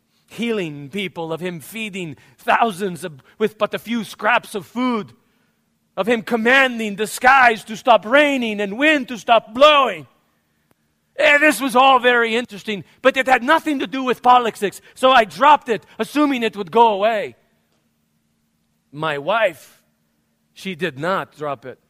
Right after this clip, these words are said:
and continued to inquire from our Jewish servants about this man, who he was, w-, what he spoke about, where he had come from.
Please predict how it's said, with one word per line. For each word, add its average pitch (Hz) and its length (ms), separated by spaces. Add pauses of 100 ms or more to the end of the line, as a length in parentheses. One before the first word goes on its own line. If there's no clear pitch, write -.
(1000)
and 175 160
continued 208 600
to 190 140
inquire 180 580
from 180 200
our 147 120
Jewish 190 360
servants 196 460
about 170 260
this 160 200
man, 185 440 (1040)
who 302 220
he 269 140
was, 220 440
w-, 180 200 (180)
what 254 220
he 240 120
spoke 294 400
about, 156 480 (340)
where 202 220
he 185 100
had 160 140
come 214 160
from. 131 320